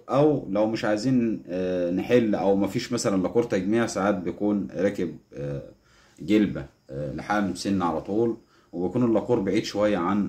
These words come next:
ال-، الموتور معانا او عن المضخة. في الحالة دي انا عندي اتنين طبة في المضخة اهون، بحل اي طب منهم اللي هم في الاعلى ده هم، آه، بحلها ال-، الصامولة دي وبحضر منها، مفيش اي مشكلة خالص. اللي هم في اعلى،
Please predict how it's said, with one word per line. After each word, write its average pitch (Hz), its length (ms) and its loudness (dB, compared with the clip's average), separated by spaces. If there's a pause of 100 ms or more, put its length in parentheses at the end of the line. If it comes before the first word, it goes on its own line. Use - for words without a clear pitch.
(100)
ال-، 76 540 -6
الموتور 87 360 -2
معانا 92 340 2
او 82 80 0
عن 80 140 -2
المضخة. 78 480 -6 (300)
في - 100 -8
الحالة 127 260 2
دي 135 220 2
انا 127 100 4
عندي 110 340 2
اتنين 120 200 -4
طبة 117 300 -2
في - 100 -10
المضخة 98 420 -2
اهون، 120 300 2
بحل 107 340 0
اي 101 200 2
طب 101 260 -2
منهم 135 520 2
اللي 76 140 -6
هم 90 220 -2
في - 80 -8
الاعلى 92 320 2
ده 87 80 0
هم، 127 260 2 (1000)
آه، 80 480 -2
بحلها 95 640 -2
ال-، 82 500 -2
الصامولة 92 420 0
دي 127 240 2
وبحضر 120 920 2
منها، 104 280 2
مفيش 92 340 -4
اي 95 200 0
مشكلة 85 380 -6
خالص. - 540 -12 (300)
اللي 80 140 -8
هم 95 220 0
في - 140 -8
اعلى، 90 240 2